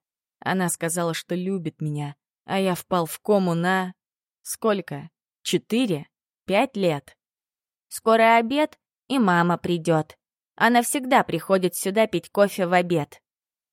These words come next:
Я обезвожен. Так откуда же эта странная влага в глазах?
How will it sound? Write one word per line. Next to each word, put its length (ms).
Я 420
обезвожен. 880
Так 240
откуда 540
же 160
эта 200
странная 600
влага 340
в 80
глазах? 720